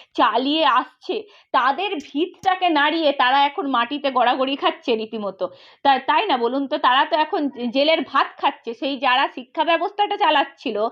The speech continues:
যারা শিক-, মানুষকে শিক্ষা দিয়ে যে, এই যে দু হাজার এগারো সালে যাদের এর আমাদের অ্যাডমিট মার্কশিট যাদের সই ছিল, তারা এখন জেলের ভাত খাচ্ছে। আর সেইটার পিছনে, উম, প্রধান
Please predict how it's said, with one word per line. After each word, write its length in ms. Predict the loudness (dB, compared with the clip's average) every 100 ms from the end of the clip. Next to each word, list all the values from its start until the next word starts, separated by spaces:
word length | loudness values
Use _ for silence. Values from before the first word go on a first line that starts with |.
| -6 -14 0
যারা 260 | 2 4
শিক-, 520 | 0 -2 -4 -2 -4
মানুষকে 520 | -2 0 0 -2 -4 -4
শিক্ষা 540 | -2 -2 -4 -2 0
দিয়ে 240 | 2 0
যে, 140 | 0 0 2 4
এই 260 | 4 2 2
যে 180 | 0 -2
দু 100 | 0
হাজার 240 | 2 2
এগারো 300 | 2 2 -2
সালে 320 | 0 0 2
যাদের 300 | 2 4 2 0 -8 -2
এর 160 | 2 4
আমাদের 340 | 4 2 2
অ্যাডমিট 460 | 4 2 0 -2 0
মার্কশিট 480 | 0 0 0 -2 0
যাদের 260 | 0 2 0
সই 300 | 0 2 2
ছিল, 320 | 2 0 0 -2 -10 0
তারা 260 | 2 4 4
এখন 260 | 2 -2
জেলের 300 | 0 0 0
ভাত 220 | 0 -2 0
খাচ্ছে। 280 | -2 -2 0
আর 140 | 0 0
সেইটার 440 | -4 -4 0 0 0
পিছনে, 400 | -6 -8 -2 -2
উম, 360 | -2 -6 -10 -14 -18 _
প্রধান 300 | 0 2